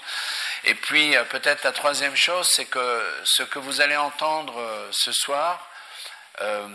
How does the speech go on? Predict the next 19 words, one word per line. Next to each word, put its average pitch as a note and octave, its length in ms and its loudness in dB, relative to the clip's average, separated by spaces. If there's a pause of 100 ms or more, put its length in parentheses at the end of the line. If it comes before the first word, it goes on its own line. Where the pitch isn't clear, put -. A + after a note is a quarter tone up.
(120)
doit C#3 220 2
vous C3+ 160 -6
servir, C#3 720 0
euh, G#2+ 480 -4 (360)
peut-être C3 480 0
à, G#2 320 4
à A2+ 60 0
réfléchir C#3+ 640 0
sur, B2 280 -2
euh, G#2+ 280 -10 (120)
de, G#2+ 100 -10 (120)
deux C#3+ 160 -4
thèmes C#3 320 2
importants. C#3 640 -4 (640)
Euh, G#2 280 4
le A#2+ 140 0
premier, D#3 640 0
c'est, - 300 2
enfin, - 220 -6